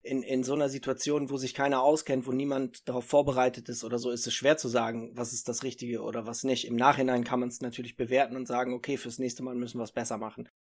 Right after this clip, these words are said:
Aber ja, wenn ich mir anguck, wie es in Italien gewesen ist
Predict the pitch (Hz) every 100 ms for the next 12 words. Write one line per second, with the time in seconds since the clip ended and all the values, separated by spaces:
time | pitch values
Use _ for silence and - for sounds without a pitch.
0 | - 127 131 123 - _ _ 139 139 123
1 | 120 131 135 120 147 139 - 131 - _
2 | - 131 127 127 139 151 160 151 147 151
3 | 151 156 151 -